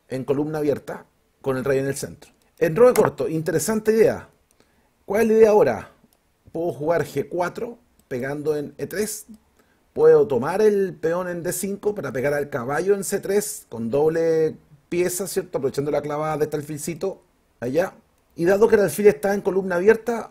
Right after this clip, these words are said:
también podría eventualmente jugar torre E ocho. Por tanto, hay oportunidad de tácticas y golpes tácticos interesantes.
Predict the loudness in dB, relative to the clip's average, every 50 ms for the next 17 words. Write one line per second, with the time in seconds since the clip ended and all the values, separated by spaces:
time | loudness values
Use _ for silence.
0 | -12 -10 -8 -6 -4 -2 -4 -4 -4 -4 -4 0 2 2 2 2 -2 -2 -4 -4
1 | -4 -6 -6 -4 -4 -6 -6 -4 -4 -2 -2 -2 -4 -6 -14 -20 -20 _ _ _
2 | 2 4 4 6 6 6 6 6 6 6 2 2 0 -6 -8 -8 -8 -10 -16 _
3 | _ _ _ -6 -6 -4 -2 -4 -4 -2 0 0 0 0 0 -4 -8 _ -4 -2
4 | 0 0 0 -2 -4 -6 -4 -4 -4 -2 0 0 0 2 0 0 -2 -4 -8 -12
5 | -10 -8 -6 -6 -4 -6 -6 -6 -8 -10 _ -8 -6 -4 -2 0 0 -2 -2 0
6 | 2 2 4 2 2 -6 -8 -8 -10 _ -14 -14 -10 -8 -8 -8 -6 -8 -6 -4
7 | -2 -2 -2 -2 -2 -4 -4 -6 -8 -10 -12 -12 -12 -14 -16 -18 -20 -20